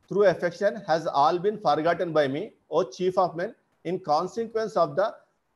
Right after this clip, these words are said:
fickleness of my mind." నా యొక్క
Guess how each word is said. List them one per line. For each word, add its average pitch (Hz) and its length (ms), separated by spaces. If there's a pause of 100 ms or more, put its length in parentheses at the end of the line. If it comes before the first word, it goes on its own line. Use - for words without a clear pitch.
(160)
fickleness 214 480
of 202 160
my 165 140
mind." 127 180 (1000)
నా 185 220
యొక్క 190 260